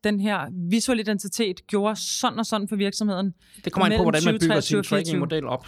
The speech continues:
Speaker 2: Øh, hvis man
Speaker 1: Okay.
Speaker 2: er, er i stand til at bygge en fornuftig tracking-model op, så skal du være i stand til at sammenkæde de forskellige parametre fra top til bund. Øh, det er ikke alle, der er gode til at finde ud af det, men det er noget af det, jeg har arbejdet rigtig meget med, øh, for, for, for mine klienter igennem tiden.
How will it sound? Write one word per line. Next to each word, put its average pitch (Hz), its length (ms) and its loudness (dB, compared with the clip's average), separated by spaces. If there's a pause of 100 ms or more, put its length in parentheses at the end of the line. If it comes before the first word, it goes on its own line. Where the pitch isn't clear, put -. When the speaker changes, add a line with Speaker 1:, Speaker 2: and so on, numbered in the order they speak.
(180)
Speaker 2:
Øh, 139 160 -2
hvis 131 100 -4
man 180 80 0
Speaker 1:
Okay. 135 100 0
Speaker 2:
er, 135 40 2
er 127 180 -2
i 135 80 0
stand 165 200 -4
til 156 100 -6
at 135 120 -4
bygge 139 180 -6
en 131 60 -6
fornuftig 139 340 -6
tracking-model 127 500 -6
op, 123 140 -12
så 139 120 -12
skal 139 200 -6
du 113 120 -12
være 107 140 -8
i 117 40 -8
stand 117 200 -4
til 113 100 -6
at 113 80 -4
sammenkæde 117 440 -2
de - 100 -14
forskellige 113 360 -4
parametre 110 400 -4
fra - 80 -8
top - 240 -6
til - 100 -12
bund. - 200 -8 (180)
Øh, 104 80 -2
det 110 340 -2
er 127 100 0
ikke 120 140 -2
alle, 110 160 -2
der 113 80 -4
er 107 160 -6
gode 113 220 -4
til 123 80 -4
at 113 80 -2
finde 110 180 -2
ud 107 40 -4
af 104 80 -6
det, 107 120 -6
men 107 100 -8
det 139 80 0
er 123 40 0
noget 113 140 0
af 104 60 -2
det, 98 120 -6
jeg 104 100 -4
har 104 140 -4
arbejdet 101 340 -8
rigtig 101 220 -6
meget 101 200 -6
med, 101 560 -4
øh, 104 80 -8
for, 101 160 -6
for, 101 180 -8
for 101 160 -12
mine 104 200 -8
klienter 101 340 -8
igennem 98 280 -8
tiden. 98 260 -8